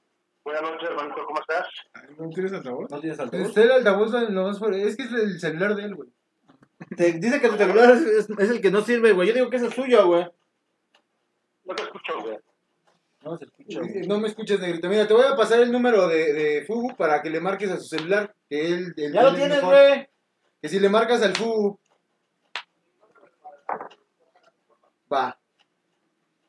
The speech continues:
Speaker 3: Ahora que el negro nos marque.
Speaker 4: El negro nos va a tirar hater porque le dijimos
Speaker 3: Sí,
Speaker 4: que el programa
Speaker 3: sí.
Speaker 4: no tenía nada de, de nada.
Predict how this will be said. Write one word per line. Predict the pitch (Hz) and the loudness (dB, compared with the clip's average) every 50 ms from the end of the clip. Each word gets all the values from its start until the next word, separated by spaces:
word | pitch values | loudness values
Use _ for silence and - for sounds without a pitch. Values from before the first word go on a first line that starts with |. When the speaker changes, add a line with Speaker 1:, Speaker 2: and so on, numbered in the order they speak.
| _ _ _ _ - - - - _ _ _ _ _ _ _ _ - | _ _ _ _ -20 -20 -20 -20 _ _ _ _ _ _ _ _ -16
Speaker 3:
Ahora | 139 143 139 | -12 -12 -10
que | 135 131 | -8 -8
el | 131 | -10
negro | 131 135 143 139 127 | -8 -8 -8 -8 -8
nos | 123 120 117 117 123 | -6 -8 -10 -10 -10
marque. | 131 143 156 160 160 - - 175 156 - _ | -8 -6 -6 -6 -8 -4 -4 -4 -4 -4 _
Speaker 4:
El | - 151 170 | -10 -6 -2
negro | 196 208 233 226 214 | -2 0 0 0 -2
nos | 185 175 | 0 0
va | 196 | 0
a | 202 | 0
tirar | 208 202 202 202 196 | 0 0 0 0 0
hater | 202 202 190 208 202 190 | -2 -2 -4 -6 -6 -6
porque | 160 143 135 139 131 | -8 -10 -8 -6 -6
le | 135 135 | -6 -6
dijimos | 135 139 165 175 190 170 | -6 -6 -8 -8 -4 -2
Speaker 3:
Sí, | 160 | 0
Speaker 4:
que | 147 143 139 | 2 2 2
el | 131 | 0
programa | 127 143 151 139 - | 0 0 0 0 0
Speaker 3:
sí. | - | 0
Speaker 4:
no | - - | -2 -4
tenía | 160 160 156 160 160 160 | -6 -8 -8 -8 -10 -10
nada | 156 156 151 147 123 | -8 -8 -6 -6 -6
de, | 110 107 101 95 | -8 -8 -12 -12
de | 104 104 101 | -14 -16 -18
nada. | - 117 117 113 - | -18 -18 -18 -18 -20